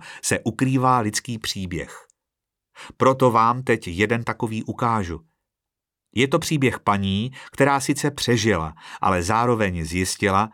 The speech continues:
na vlastní kůži, kam až může člověka zanedbání prevence dovést. Paní Klára.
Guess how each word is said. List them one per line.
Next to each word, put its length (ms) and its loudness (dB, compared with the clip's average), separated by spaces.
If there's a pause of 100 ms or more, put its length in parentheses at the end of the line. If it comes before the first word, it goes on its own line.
(100)
na 100 0
vlastní 460 -4
kůži, 460 -2 (240)
kam 260 -2
až 180 -2
může 300 0
člověka 500 0
zanedbání 680 0
prevence 500 -2
dovést. 640 -4 (1800)
Paní 380 0
Klára. 580 4